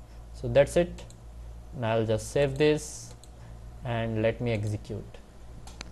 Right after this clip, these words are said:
So whenever I select a department, all the employees of that particular department will get popped into my grid view. Now whenever I select an employee,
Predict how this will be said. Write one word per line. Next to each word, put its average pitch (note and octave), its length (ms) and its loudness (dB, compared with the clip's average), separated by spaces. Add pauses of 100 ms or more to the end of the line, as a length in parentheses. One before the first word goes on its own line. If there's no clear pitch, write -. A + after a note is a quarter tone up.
(760)
So D#3+ 160 8
whenever F3 640 12 (500)
I C#3+ 360 12 (340)
select F#3+ 560 10
a E3+ 100 12
department, D3+ 720 10 (1400)
all F3+ 240 12
the G3 120 12
employees F#3 480 10
of D#3 160 10
that F3 200 12
particular E3+ 380 10
department D#3+ 640 6 (100)
will C#3+ 160 6
get D#3+ 480 4
popped E3+ 320 12 (120)
into D3+ 220 6
my D#3 140 8
grid A#2 340 4
view. G2 180 -4 (1040)
Now C3 100 4
whenever F3+ 300 12
I G3 120 12
select F#3 420 10
an E3+ 120 10
employee, D3+ 640 10